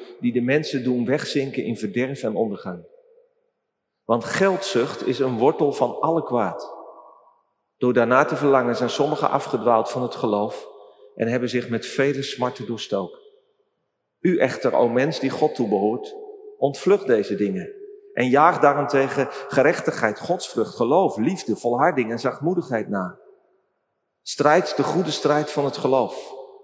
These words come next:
Grijp naar het eeuwige leven, wat u ook, u ook geroepen bent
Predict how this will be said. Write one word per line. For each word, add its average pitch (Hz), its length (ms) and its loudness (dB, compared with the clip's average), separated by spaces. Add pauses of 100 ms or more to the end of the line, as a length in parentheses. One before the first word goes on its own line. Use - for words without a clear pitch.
(140)
Grijp 151 380 2
naar 160 140 4
het 151 120 0
eeuwige 143 400 2
leven, 123 360 0
wat 120 200 0
u 123 120 2
ook, 131 360 2
u 139 160 2
ook 131 240 2
geroepen 131 360 -2
bent 98 380 -4